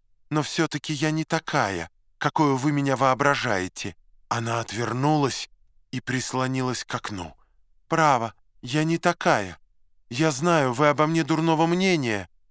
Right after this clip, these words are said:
"Я? Да, вы, вы". "Я?" —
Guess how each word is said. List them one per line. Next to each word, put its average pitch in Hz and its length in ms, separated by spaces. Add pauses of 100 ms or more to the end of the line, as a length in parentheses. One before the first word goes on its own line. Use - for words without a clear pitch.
(220)
"Я? 147 560 (420)
Да, 143 400
вы, 170 340
вы". 175 340 (680)
"Я?" — 156 600